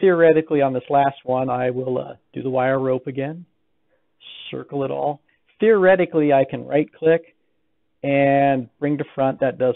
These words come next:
work. Send to back. But it's never gonna go behind or in front of the grid. It's just other objects would go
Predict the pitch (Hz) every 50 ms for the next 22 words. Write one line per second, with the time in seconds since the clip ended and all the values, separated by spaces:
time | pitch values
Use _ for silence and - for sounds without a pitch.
0 | - 131 127 123 123 - - 135 127 131 131 120 123 123 123 127 131 135 - _
1 | _ _ _ _ _ - 151 143 - - 175 170 170 170 156 165 151 143 135 151
2 | 147 127 127 113 101 139 139 135 139 139 139 139 135 - _ _ _ _ - 135
3 | 131 120 - - - 143 135 135 120 107 120 110 110 120 139 156 156 123 110 117
4 | 117 131 120 - - - 131 113 - - - 135 - - - 113 120 127 123 113
5 | 127 123 - - - - - - 131 131 131 131